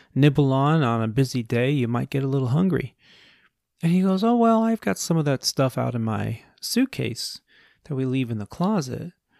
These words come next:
but no, I don't think I'll need any of that stuff." So I gave him his, uh, his I O E instruction, and he did fine. But towards the end of the day, he s-, I noticed he starts asking me a lot of questions about kit bags.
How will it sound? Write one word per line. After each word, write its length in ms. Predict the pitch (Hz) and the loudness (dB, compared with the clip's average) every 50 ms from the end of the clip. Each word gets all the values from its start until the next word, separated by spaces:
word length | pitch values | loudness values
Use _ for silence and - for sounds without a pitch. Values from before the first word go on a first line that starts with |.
| _ _ _ _ _ _ _ _ _ _ | _ _ _ _ _ _ _ _ _ _
but 360 | 165 - 143 139 170 180 - | -4 0 0 0 0 -2 -2
no, 240 | 196 185 208 226 233 | 0 2 4 4 4
I 80 | 226 233 | 4 2
don't 140 | 240 220 | 0 0
think 160 | - 214 175 147 | 0 0 0 0
I'll 100 | 127 120 | 0 0
need 220 | 117 117 117 110 | 0 0 0 0
any 200 | 113 110 110 110 | 0 0 0 -2
of 80 | 107 101 | -2 -4
that 140 | 120 - | -6 -8
stuff." 480 | - - - 120 113 113 113 - - _ _ _ _ _ _ _ _ _ - - - - - _ | -8 -6 -4 -2 -2 -2 -4 -8 -14 _ _ _ _ _ _ _ _ _ -20 -20 -20 -20 -20 _
So 240 | - - - 208 208 | -6 0 2 4 4
I 80 | 214 208 | 4 4
gave 360 | 190 170 170 160 160 147 - | 4 2 2 2 2 0 0
him 500 | - 156 139 135 131 131 127 131 143 - _ _ _ _ _ _ _ | 0 2 2 2 2 0 0 -2 -6 -8 _ _ _ _ _ _ _
his, 640 | _ - 131 135 131 127 127 123 123 120 - - 131 | _ -6 -2 0 0 2 0 0 -2 -4 -2 -2 0
uh, 220 | 123 127 123 123 | 0 0 0 0
his 220 | 131 131 123 - | 0 0 0 0
I 200 | 120 113 117 127 | 0 0 0 0
O 160 | 135 135 123 113 | 0 0 0 0
E 140 | 101 104 | -2 -2
instruction, 760 | 107 113 127 - - - 110 104 - - - 117 107 110 117 | -2 -4 -4 -6 -6 -6 -8 -8 -8 -10 -8 -6 -6 -6 -4
and 220 | 117 117 117 117 117 | -4 -4 -4 -4 -4
he 120 | 139 135 | -4 -4
did 220 | 123 127 123 120 | -4 -4 -4 -6
fine. 460 | - - 123 113 110 107 - - 131 - _ _ _ - - - - - - | -6 -8 -6 -4 -4 -4 -6 -6 -8 -12 _ _ _ -20 -20 -20 -20 -4 -2
But 120 | - 165 - | 0 0 0
towards 340 | - 170 175 190 180 - | 2 2 2 2 2 0
the 140 | - 175 185 | -2 0 0
end 100 | 202 208 | 2 2
of 80 | 196 190 | 2 2
the 80 | 185 | 2
day, 320 | 143 123 127 123 123 127 127 | 2 2 2 2 2 2 0
he 80 | 131 | -2
s-, 220 | 123 - - - - - | -2 -4 -6 -8 -8 -8
I 80 | 143 143 | -6 -4
noticed 400 | 135 139 143 147 135 - - - | -2 -2 -2 -2 -4 -4 -6 -8
he 60 | 127 | -8
starts 320 | - - - 120 113 - | -6 -6 -6 -6 -6 -6
asking 340 | 113 107 110 - - - 104 | -6 -6 -6 -6 -8 -8 -8
me 100 | 104 104 | -6 -6
a 60 | 101 | -8
lot 180 | 104 104 107 120 | -8 -8 -8 -8
of 80 | 117 | -10
questions 460 | - - - 117 - - - 107 104 101 | -10 -10 -8 -8 -6 -8 -8 -8 -10 -10
about 260 | - - - - - | -10 -12 -12 -10 -4
kit 220 | - 180 180 - | -2 -2 -2 -2
bags. 460 | - - - - - - - - - | -4 -10 -10 -12 -14 -16 -18 -20 -20